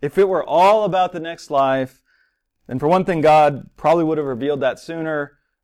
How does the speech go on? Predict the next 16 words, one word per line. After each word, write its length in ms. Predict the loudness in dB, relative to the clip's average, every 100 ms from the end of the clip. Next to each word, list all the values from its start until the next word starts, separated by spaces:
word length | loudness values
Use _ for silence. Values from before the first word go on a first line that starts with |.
| _ -6
and 640 | -2 -2 -2 -4 -6 -10 -14 _ _ _ -6
God 180 | -4
wouldn't 200 | -2 -4
have 120 | -4 -2
given 260 | -2 -2
us 140 | -6 -6
so 160 | -6
much 300 | -4 -6 -10 _ _ _
to 100 | -12
do 440 | -8 -8 -10 -14 _ _
here 220 | -16 -14
and 100 | -14
so 120 | -12 -12
much 140 | -12
to 80 | -8
be 320 | -4 -4 -6